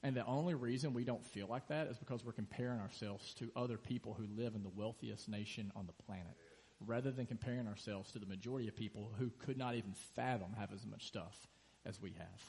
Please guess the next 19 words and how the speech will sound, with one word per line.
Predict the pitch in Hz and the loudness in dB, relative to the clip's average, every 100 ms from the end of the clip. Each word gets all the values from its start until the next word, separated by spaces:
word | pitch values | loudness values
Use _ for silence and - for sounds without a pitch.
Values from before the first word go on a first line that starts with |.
| - - - - - - - - - - | -18 -20 -20 -20 -20 -20 -20 -20 -10 2
And | 120 | 4
this | 175 | 6
is | 190 | 4
why | 151 135 123 | 6 6 6
I | 107 139 | 6 6
would | 160 147 | 6 2
say, | - 139 120 | 4 4 4
man, | 113 113 110 | 4 4 2
that | 117 | 2
one | 127 | 2
of | |
the | 107 | 0
hardest | - 127 131 127 | 0 2 2 2
places | - 120 - | 0 -2 -2
to | 104 | -8
follow | - 110 117 | -2 -2 -2
Jesus | 120 107 95 101 - - - - - - - - _ _ | -2 -4 -4 -8 -10 -12 -18 -20 -20 -20 -20 -20 _ _
is | 113 | -4
America. | 104 87 90 - | -2 -4 -6 -12